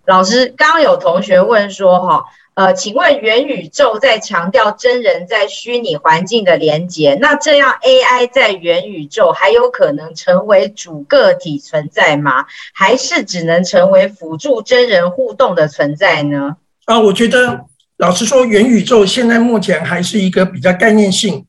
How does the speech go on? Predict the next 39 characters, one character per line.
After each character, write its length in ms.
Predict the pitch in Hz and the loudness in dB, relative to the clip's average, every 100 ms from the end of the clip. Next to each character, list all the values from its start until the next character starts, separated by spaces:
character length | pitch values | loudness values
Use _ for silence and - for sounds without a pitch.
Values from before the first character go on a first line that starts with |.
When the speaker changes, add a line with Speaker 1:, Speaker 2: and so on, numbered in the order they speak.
| _ | _
Speaker 2:
要 160 | 202 208 | 0 0
怎 120 | 202 | 0
么 80 | 165 | 0
样 180 | 214 220 | 2 2
子 160 | 175 | 0
去 180 | 180 233 | -2 0
落 180 | 220 233 | 2 2
地， 280 | 196 226 202 | 2 -2 -2
要 160 | 214 208 | 0 0
怎 100 | 196 | -2
么 120 | 147 | -8
去 160 | - | -6
获 240 | 220 214 185 | 0 2 2
利， 280 | 190 180 - _ _ _ _ _ _ - | 0 -4 -8 _ _ _ _ _ _ -6
老 100 | 170 | -4
实 140 | - | -4
说， 340 | 185 208 202 196 - - _ | 0 4 2 0 -12 -20 _
那 140 | - 233 | 0 0
块 220 | 185 190 | 2 0
还 180 | 165 151 | 2 -2
是 140 | 147 | 0
蛮 180 | 190 147 | 0 -2
空 220 | - 190 | 0 0
的。 220 | 180 170 - - - _ | 0 -2 -6 -20 -20 _
但 160 | 285 285 | -2 0
是 160 | 269 | 0
基 140 | 190 285 | -2 0
本 140 | 269 | 0
上 220 | 190 226 185 | 2 0 0
可 120 | 233 | -2
以， 200 | 247 214 | 0 -2
可 140 | - | -2
以 80 | 240 | -2
想 220 | 240 143 | -2 -4
象 160 | 139 214 | 0 0
的 40 | |
是 200 | 185 - 196 - _ _ - | 0 -4 -6 -8 _ _ -4
，A 80 | 277 | 0
I 140 | 269 | 2